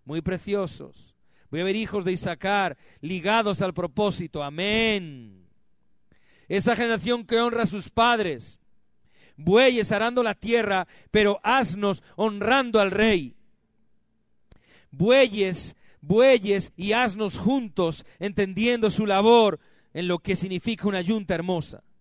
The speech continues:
Cristo encontrando reposo en la cuarta generación. ¿Por qué David pregunta? David pregunta, "¿Para qué es esto?".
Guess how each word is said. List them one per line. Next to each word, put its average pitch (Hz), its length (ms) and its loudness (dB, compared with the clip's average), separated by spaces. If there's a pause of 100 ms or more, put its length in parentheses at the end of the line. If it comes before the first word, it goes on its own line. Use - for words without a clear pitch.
(1200)
Cristo 254 440 2
encontrando 226 680 0
reposo 226 540 2
en 214 60 -4
la 202 120 -4
cuarta 220 320 0
generación. 170 640 -8 (420)
¿Por 226 200 2
qué 311 160 0
David 285 300 2
pregunta? 240 760 0 (420)
David 214 280 0
pregunta, 226 520 2
"¿Para 214 300 0
qué 262 160 -4
es - 140 -2
esto?". 190 460 -2